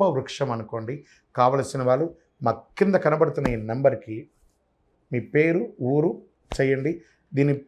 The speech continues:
ప్రైస్ అంతా కూడా మీకు చెప్తారు. మీకు కొరియర్ ద్వారా ఎక్కడికంటే అక్కడికి పంపిస్తాం.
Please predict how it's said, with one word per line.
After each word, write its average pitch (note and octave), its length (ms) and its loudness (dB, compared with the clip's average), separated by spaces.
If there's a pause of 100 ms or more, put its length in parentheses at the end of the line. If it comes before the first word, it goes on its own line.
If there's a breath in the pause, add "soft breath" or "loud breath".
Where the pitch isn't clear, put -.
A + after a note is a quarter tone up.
(420)
ప్రైస్ D#3+ 340 6
అంతా D3 220 2
కూడా D#3 180 4
మీకు A#2+ 140 -4
చెప్తారు. C3+ 500 2 (680)
మీకు B2+ 160 -4 (120)
కొరియర్ E3 380 6
ద్వారా D#3 300 6 (960)
ఎక్కడికంటే F3+ 560 4
అక్కడికి C#3+ 280 4
పంపిస్తాం. C#3 360 0